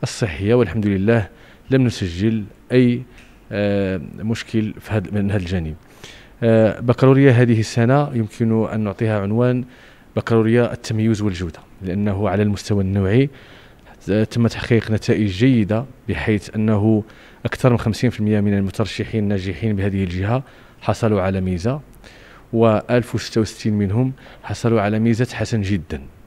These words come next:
إذن هذا أمر، آه، مهم جدًا، وسيمكن،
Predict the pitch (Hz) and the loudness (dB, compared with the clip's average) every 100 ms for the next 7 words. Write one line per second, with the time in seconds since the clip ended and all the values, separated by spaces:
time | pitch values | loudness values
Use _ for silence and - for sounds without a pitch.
0 | - 90 95 98 104 113 107 104 - - | -12 -6 -2 0 0 0 0 0 -4 -12
1 | - - - 101 98 92 92 95 117 131 | -20 -20 -6 0 2 2 0 0 2 2
2 | 95 82 113 135 - - - - - 101 | 0 -2 0 -2 -4 -18 -20 -20 -12 0
3 | 110 107 - 113 104 - 110 104 120 135 | 2 2 2 2 0 -2 -2 2 2 0